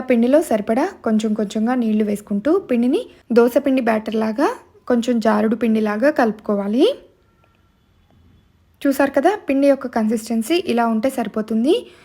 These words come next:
ఇంకొంచెం థిక్‌గా ఉందంటే మనకి పూరీలు పొంగుతాయి. So పూరీలు పొంగకుండా ఉండాలంటే ఇలా కొంచెం పలచగానే ఉండాలి పిండి. ఇప్పుడు ఈ పిండిని పక్కన పెట్టేసుకొని స్టవ్ on చేసి కడాయి పెట్టుకొని ఇందులో ఒక కప్పు బెల్లం తీసుకోండి. ఒక కప్పు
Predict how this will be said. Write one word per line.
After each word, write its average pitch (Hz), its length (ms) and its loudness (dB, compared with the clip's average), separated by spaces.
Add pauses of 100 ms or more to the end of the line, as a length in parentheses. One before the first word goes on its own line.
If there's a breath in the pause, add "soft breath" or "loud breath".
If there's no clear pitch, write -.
(240 loud breath)
ఇంకొంచెం 285 580 2 (100)
థిక్‌గా 262 300 2 (100)
ఉందంటే 240 340 0 (120)
మనకి 247 320 -2
పూరీలు 247 360 0 (100)
పొంగుతాయి. 220 600 0 (520 loud breath)
So 285 60 4 (140)
పూరీలు 262 460 0
పొంగకుండా 233 520 -2 (100)
ఉండాలంటే 226 460 0 (140)
ఇలా 226 220 -2
కొంచెం 220 340 -4
పలచగానే 208 560 -2
ఉండాలి 202 420 -2
పిండి. 240 300 2 (540 loud breath)
ఇప్పుడు 277 260 0
ఈ - 20 2 (100)
పిండిని 254 260 2 (100)
పక్కన 220 260 -2
పెట్టేసుకొని 220 500 -4 (100)
స్టవ్ 233 300 0
on 277 120 -4
చేసి 277 220 0 (120)
కడాయి 220 300 0
పెట్టుకొని 240 400 -2 (500 loud breath)
ఇందులో 277 260 6 (500 loud breath)
ఒక 269 180 -2
కప్పు 254 280 0
బెల్లం 220 320 4
తీసుకోండి. 214 480 2 (280)
ఒక 220 200 -6
కప్పు 247 200 -2